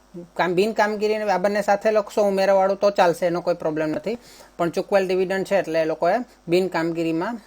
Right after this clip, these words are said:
મેં એ રીતે ગોઠવેલું છે ચાલીસ હજાર. બરાબર, અહીંયા પ્લસ થશે, ત્યાં માઇનસ થશે. અહીંયા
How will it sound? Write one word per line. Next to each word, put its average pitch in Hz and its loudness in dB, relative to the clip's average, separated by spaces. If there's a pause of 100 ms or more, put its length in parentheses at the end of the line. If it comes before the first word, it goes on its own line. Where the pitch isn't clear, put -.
(120)
મેં 156 -4
એ - -4
રીતે 151 -2
ગોઠવેલું 156 -2
છે 240 -4 (680)
ચાલીસ 123 -8
હજાર. - -18 (2750)
બરાબર, 220 0
અહીંયા 180 0
પ્લસ 220 2
થશે, 156 -4
ત્યાં 196 -2
માઇનસ 208 -2
થશે. 160 -8
અહીંયા 190 -2